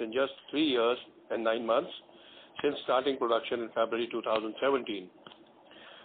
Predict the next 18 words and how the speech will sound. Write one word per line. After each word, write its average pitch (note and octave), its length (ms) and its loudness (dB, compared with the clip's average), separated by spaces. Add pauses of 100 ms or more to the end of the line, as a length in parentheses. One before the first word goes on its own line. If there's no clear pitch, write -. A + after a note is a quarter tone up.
(160)
These F3+ 260 2
milestones D#3+ 520 2 (120)
speak D#3 240 2
about C3+ 300 4
the C3 140 -6
strength D3+ 220 0
of C#3+ 80 2
the C#3 80 2
company A#2+ 480 0
in A2+ 80 -6
the A#2+ 140 0
Indian A#2+ 280 0
passenger A#2 400 -4
vehicle G#2 300 -4
market. G2 360 -4 (960)
Now A#2+ 120 4
let C#3 180 2
us G#3 160 4